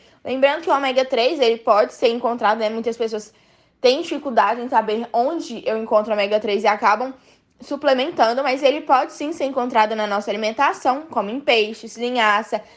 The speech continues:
azeite de oliva, chia, abóbora, entre outros, mas esses são os principais.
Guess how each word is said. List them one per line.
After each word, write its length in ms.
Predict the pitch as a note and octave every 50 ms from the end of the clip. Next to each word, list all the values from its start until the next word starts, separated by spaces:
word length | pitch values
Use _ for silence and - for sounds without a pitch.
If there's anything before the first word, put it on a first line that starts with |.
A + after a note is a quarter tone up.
| _ _
azeite 460 | - - C4 C#4+ A#3+ A3 G3 F#3+ G3 G3+
de 100 | G#3 A#3
oliva, 560 | B3 C4 A3 G#3+ G#3+ G#3 G#3 F#3+ G3 G3+ G#3
chia, 600 | - - - - C4+ B3 A#3 A3+ A3 G#3 G3+ F#3+
abóbora, 920 | - G3+ A#3 A3 G#3+ A#3 G#3+ G3+ G#3+ A3+ G#3+ G3 F#3 G3 G3+ G#3 G#3 - - - _ -
entre 400 | - C4+ D4+ D#4 - F#4 F4+ D#4+
outros, 340 | G#3 F3 - E3 - F3 F#3+
mas 280 | A3 G3+ G#3+ A#3 A#3+ A#3
esses 280 | A3 A#3+ B3+ B3+ A#3+
são 140 | - B3+ A#3+
os 80 | B3+ -
principais. 800 | - C4 C4 D4 D4 D#4+ - - - - - - - _ _